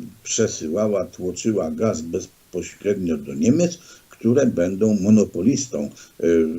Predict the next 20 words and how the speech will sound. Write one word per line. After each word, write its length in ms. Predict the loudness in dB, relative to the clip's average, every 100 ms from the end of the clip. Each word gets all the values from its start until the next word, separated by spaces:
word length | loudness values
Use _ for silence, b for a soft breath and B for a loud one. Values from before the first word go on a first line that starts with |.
| -8 -8
sprzedaży 960 | -8 -8 -4 -2 0 0 -2 -2 -6
gazu 480 | -4 -4 -4 -4 -4
rosyjskiego 960 | -4 -6 -8 -8 -10 -4 -4 2 2 2 B B -12
dla 300 | -4 -2 -2
całej 460 | -4 -2 0 0
Europy. 680 | -2 -2 0 0 -2 -8 -16 b b b 0
Y, 140 | 0 4
no 160 | 2
więc 520 | 4 0 0 -6 -10 -2
to 240 | 0 0
chyba 480 | -2 0 0 0 -6
się 400 | -4 -2 -2 -4 -6 -8 -10 -6
trochę 420 | -2 -2 0 0 2 2 2 -2 4
nie 200 | 6 6
trzyma 460 | 2 0 2 0
kupy, 480 | 2 2 2 0 0 -2 B -14 -2
y, 300 | 0 2 0 -2
ta 200 | -2 -2 -4
rosyjska 680 | 0 0 2 0 0 -2 -6
prowokacja. 840 | -2 0 2 0 -2 -4 -2 -4